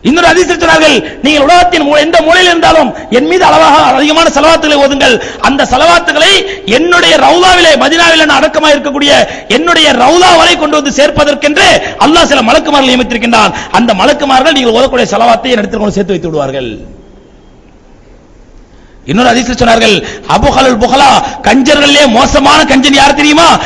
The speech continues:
யாருக்கு முன்னால் என்னுடைய பெயர் சொல்லப்பட்டும் என் மீது ஸலவாத் ஓத மறுத்து விடுகின்றானோ, மறந்து விடுகின்றானோ, அவன் தான் கஞ்சர்களிலே மோசமான கஞ்சன்" என்று பெருமானார் ஸல்லல்லாஹு அலைஹி வஸல்லம் சொன்னார்கள். இப்படி ஸலவாத்துடைய மகிமைகளை பற்றி எல்லாம் சொல்லி,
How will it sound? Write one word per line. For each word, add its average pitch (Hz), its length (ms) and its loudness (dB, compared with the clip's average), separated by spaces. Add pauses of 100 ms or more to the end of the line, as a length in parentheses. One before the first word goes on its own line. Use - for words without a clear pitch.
(140)
யாருக்கு 330 460 0
முன்னால் 320 300 0
என்னுடைய 294 380 0
பெயர் 330 240 -2
சொல்லப்பட்டும் 320 680 0 (160)
என் 247 140 0
மீது 320 280 -2
ஸலவாத் 359 280 2
ஓத 311 120 2
மறுத்து 294 320 0
விடுகின்றானோ, 277 320 0
மறந்து 277 300 0
விடுகின்றானோ, 240 500 2 (180)
அவன் 240 240 2
தான் 320 220 2
கஞ்சர்களிலே 294 480 2
மோசமான 277 400 0
கஞ்சன்" 247 240 -2
என்று 233 140 -4
பெருமானார் 214 320 -2
ஸல்லல்லாஹு 202 160 -4
அலைஹி 196 100 -2
வஸல்லம் 185 200 0
சொன்னார்கள். 180 380 0 (200)
இப்படி 285 300 -2
ஸலவாத்துடைய 269 640 0
மகிமைகளை 247 520 0
பற்றி 214 200 -2
எல்லாம் 247 300 2
சொல்லி, 226 300 2